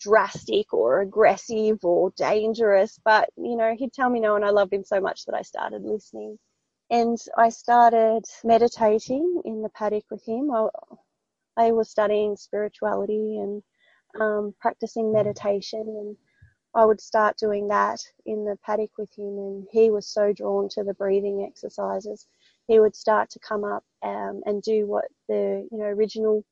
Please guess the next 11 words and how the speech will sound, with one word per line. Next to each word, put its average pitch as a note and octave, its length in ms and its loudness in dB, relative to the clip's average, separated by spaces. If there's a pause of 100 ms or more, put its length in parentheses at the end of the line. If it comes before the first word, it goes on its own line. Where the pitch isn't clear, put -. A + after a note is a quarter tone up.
gelding G#3 360 4
I G#3+ 60 -4
spoke G#3 340 -8
about G#3+ 300 -10
did, G#3+ 180 -4 (380)
come A3 140 0
and G#3 120 -2
stand G#3+ 320 -2
up G#3+ 200 -2
behind G#3 460 -2
me, G#3 160 -12